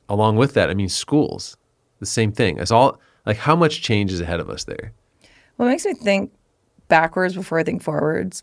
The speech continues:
Speaker 2: where the first official business meetings, like, a actual, like, corporate business meetings took place in these London coffee houses because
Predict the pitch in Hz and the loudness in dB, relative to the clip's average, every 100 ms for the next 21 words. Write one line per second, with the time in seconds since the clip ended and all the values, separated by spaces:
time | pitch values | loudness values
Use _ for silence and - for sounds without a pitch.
0 | - - 165 156 151 160 _ _ _ _ | -12 -2 4 6 4 0 _ _ _ _
1 | _ - 185 190 196 - 170 170 - 165 | _ -8 2 2 2 0 -2 0 2 2
2 | 160 151 151 - 156 165 175 - 156 147 | 4 4 2 2 2 2 -2 -2 0 0
3 | 160 170 170 151 143 143 - - - 160 | 0 -2 -2 -2 0 -4 -4 -6 -2 0
4 | 151 131 80 - _ - 170 156 156 - | 0 0 -4 -12 _ -2 0 2 0 2
5 | 151 151 - 143 139 170 - - - 156 | 0 -2 -4 -2 -2 -4 -6 -8 -4 -2
6 | 147 - - - _ - 151 147 151 151 | -2 -2 -8 -14 _ -4 -4 -4 -2 -2
7 | 156 147 147 143 - 196 202 233 269 311 | -2 -2 -6 -6 -4 -2 -2 -2 -4 -6
8 | - - - _ - 180 185 160 156 160 | -12 -20 -20 _ -8 -4 0 2 2 -2